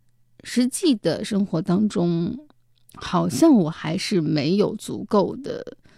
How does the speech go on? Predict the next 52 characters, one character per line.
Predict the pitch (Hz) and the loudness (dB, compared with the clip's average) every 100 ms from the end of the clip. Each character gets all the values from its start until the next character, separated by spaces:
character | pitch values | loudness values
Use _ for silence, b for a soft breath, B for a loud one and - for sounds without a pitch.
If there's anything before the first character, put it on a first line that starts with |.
| b b b b - | b b b b 4
动 | 262 196 | 4 6
力 | 180 - | 2 -2
去 | - 190 | -6 -8
解 | - - | -6 -4
决 | - | -4
这 | 190 175 | -2 -2
种 | - - | -4 -10
情 | - 180 | -2 2
绪 | 202 | 4
困 | 233 233 | 6 6
扰， | 190 - _ _ _ _ _ _ _ _ _ - - | 4 -4 _ _ _ _ _ _ _ _ _ -20 -12
然 | 180 | -4
后 | 175 214 | 2 2
就 | 185 202 180 165 | 4 4 4 0
听 | 170 254 | 0 4
之 | 254 285 | 6 8
任 | 277 226 | 8 8
之 | 254 | 6
的 | 247 196 175 165 - - 392 _ _ _ _ _ _ - | 6 6 4 0 -6 -10 -20 _ _ _ _ _ _ 2
过 | 269 220 | 6 6
了 | 175 | 4
一 | 175 202 | -2 0
段 | 214 185 165 | 2 2 2
什 | 196 - 151 | -4 -2 0
么 | 180 | 2
都 | 208 226 | 2 0
不 | - 175 | 0 -4
做、 | - 214 170 | 0 0 0
什 | - 160 | -2 -2
么 | 180 | 0
也 | 180 - | -2 -2
不 | 190 | -4
想 | - 175 160 196 | -4 -6 -6 -4
的 | 175 | -2
无 | 165 165 | 0 -2
所 | 220 - - | -2 -4 -6
事 | - 202 | -4 -4
事 | 196 - | -2 -2
的 | - 80 247 | -4 -6 -10
时 | - 185 | -8 -4
间。 | - 220 b b b b b b b _ - | 0 -2 b b b b b b b _ -6
这 | 233 | 2
好 | 285 240 | 4 6
像 | 202 208 | 6 4
就 | 214 | 2
是 | 202 | -2
我 | 160 | -4
自 | - 202 | -4 -6
己 | - | -4
对 | - 180 | 0 0
抗 | - - 175 147 - 330 _ - | 0 -2 -2 -2 -6 -14 _ -4
这 | - 190 | 2 2